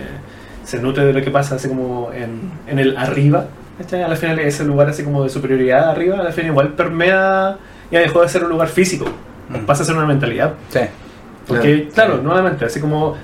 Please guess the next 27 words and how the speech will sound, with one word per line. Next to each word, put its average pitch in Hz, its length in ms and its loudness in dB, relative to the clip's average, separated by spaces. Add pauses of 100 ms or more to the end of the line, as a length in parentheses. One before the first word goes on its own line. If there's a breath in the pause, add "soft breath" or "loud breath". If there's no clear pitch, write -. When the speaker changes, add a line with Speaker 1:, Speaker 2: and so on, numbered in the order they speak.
Speaker 1:
hay 143 120 4
un 156 80 2
sentido 147 260 2
de 156 60 4
pertenencia 170 640 2
en 185 80 4
este 185 140 -6
tipo 185 300 4
de, 185 580 4
de 180 80 2
lugares, 196 320 4
¿cachai? 220 340 -4
Speaker 2:
Mm. 110 120 -6 (760 loud breath)
Speaker 1:
Este 147 200 0
tipo 165 340 0
de 151 180 4
cultura 165 420 4
también 202 300 0
permea 202 460 2
tu 214 120 0
identidad, 208 400 2
pues, - 160 -8
¿cachai? 139 300 -6
Y - 20 2
al 147 160 2
final 160 300 -4
es 180 280 0